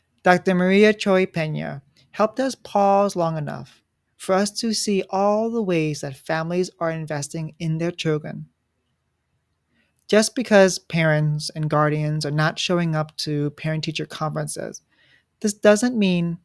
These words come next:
that they don't care about their children's success. The three suggestions to see differently are:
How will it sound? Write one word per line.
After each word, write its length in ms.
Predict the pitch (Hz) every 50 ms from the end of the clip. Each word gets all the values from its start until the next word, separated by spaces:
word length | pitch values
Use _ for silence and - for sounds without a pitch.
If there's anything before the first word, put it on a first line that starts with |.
| _ _ _
that 140 | - 139 -
they 80 | 151 147
don't 180 | 151 147 151
care 480 | 151 - - 139 131 131 131 131 147 147 -
about 220 | 151 139 143 139
their 100 | 135 151
children's 500 | 151 - - 147 143 131 131 135 135 127
success. 640 | - 147 131 - - - - 139 - - - - - _ _ _ _ _ _ _ _ _ _ _ _ _ _ _ _ _ _
The 100 | - 202
three 500 | 202 - 220 247 254 262 277 285 285 285
suggestions 1000 | 254 - 240 196 - 170 160 160 - - 170 151 147 143 147 151 151 - - - -
to 260 | 190 175 175 170 175
see 380 | 170 - - - 190 190 202
differently 560 | 190 - 170 160 - 156 151 143 139 143 143 -
are: 420 | - 143 135 131 127 143 175 190